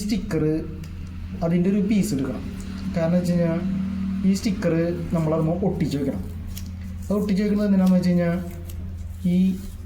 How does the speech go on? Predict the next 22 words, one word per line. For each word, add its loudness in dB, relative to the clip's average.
തിരി 6
അതുമ്മേ 4
ഇരിക്കാൻ 2
വേണ്ടിയിട്ടാണ്. -2
അതല്ലെങ്കിൽ 4
നമ്മളിത് 4
വലിച്ചിട്ടാണേ 2
ചരടുമ്മേ 2
കെട്ടിയൊരു 2
വലി 4
വലിക്കും, 0
അങ്ങനെയാണ് 2
സാധനം 2
പൊട്ടണത്. -2
അപ്പോൾ 0
എന്ന് 2
വെച്ച് 2
കഴിഞ്ഞാൽ 4
ഇങ്ങനെ 4
എടുത്തിട്ട് -2
രണ്ട് 6
കൊള്ളി 6